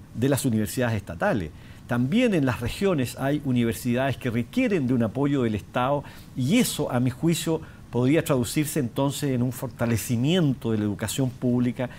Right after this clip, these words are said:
que hace rato venimos, eh, demandando. Y tampoco se trata de, eh, demandar recursos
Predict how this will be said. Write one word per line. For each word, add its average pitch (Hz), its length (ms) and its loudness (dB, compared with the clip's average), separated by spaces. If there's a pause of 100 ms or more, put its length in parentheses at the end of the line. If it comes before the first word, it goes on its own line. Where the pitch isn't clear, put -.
(280)
que - 80 0
hace 139 220 2
rato 175 480 2
venimos, 139 680 0
eh, 120 360 0
demandando. 113 720 2 (400)
Y 147 80 0
tampoco 233 460 2
se - 140 0
trata 139 440 2
de, 139 460 2 (680)
eh, 117 140 0
demandar 139 540 2
recursos 160 600 2